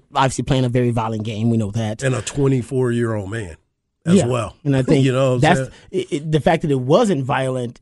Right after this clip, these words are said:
Speaker 1: is, to me, for the public, almost tougher to process.
Speaker 2: Exactly.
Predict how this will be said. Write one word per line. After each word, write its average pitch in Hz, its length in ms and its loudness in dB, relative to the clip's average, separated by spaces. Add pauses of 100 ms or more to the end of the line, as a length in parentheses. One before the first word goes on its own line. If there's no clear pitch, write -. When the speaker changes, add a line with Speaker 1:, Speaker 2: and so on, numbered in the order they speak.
Speaker 1:
is, 135 380 -4 (160)
to 143 120 0
me, 160 400 4
for 135 180 -6
the 120 80 -8
public, 156 400 0
almost 123 360 -6
tougher 180 280 2
to 127 80 -4
process. 117 520 -2
Speaker 2:
Exactly. 98 400 -4